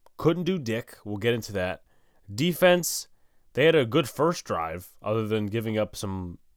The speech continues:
big plays, which they pretty much did throughout the entire game. No surprise. Plus,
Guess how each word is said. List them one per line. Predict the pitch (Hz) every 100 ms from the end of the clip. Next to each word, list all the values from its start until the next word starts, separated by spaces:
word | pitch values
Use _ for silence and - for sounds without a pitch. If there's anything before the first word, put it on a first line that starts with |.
| _
big | 117 101
plays, | - 131 95 101 - - - -
which | - 127
they | 226
pretty | 180 - 269 339
much | -
did | - 165 -
throughout | 151 160 156
the | - 127
entire | 110 - 135 120
game. | 87 98 110 117 _ _ - _ _ _ -
No | 127
surprise. | 123 120 120 113 120 104 - -
Plus, | - - - -